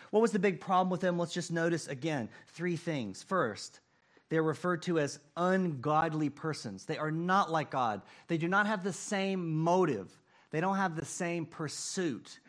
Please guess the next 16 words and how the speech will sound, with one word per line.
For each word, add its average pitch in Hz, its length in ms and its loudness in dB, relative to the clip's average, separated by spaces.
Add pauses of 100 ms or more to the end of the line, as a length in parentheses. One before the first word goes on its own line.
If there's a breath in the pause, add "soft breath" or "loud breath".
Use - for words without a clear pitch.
(240 loud breath)
as 147 300 -2
other 170 240 2
believers 151 500 -2
in 143 80 -4
the 135 80 -6
church. 123 480 -8
They're 151 180 -2
not 151 520 -2
there 147 340 0
because 143 340 -6
they 147 140 0
want 147 460 -2
to 175 80 -8
be 151 200 -4
like 127 280 -2
God. 110 400 -2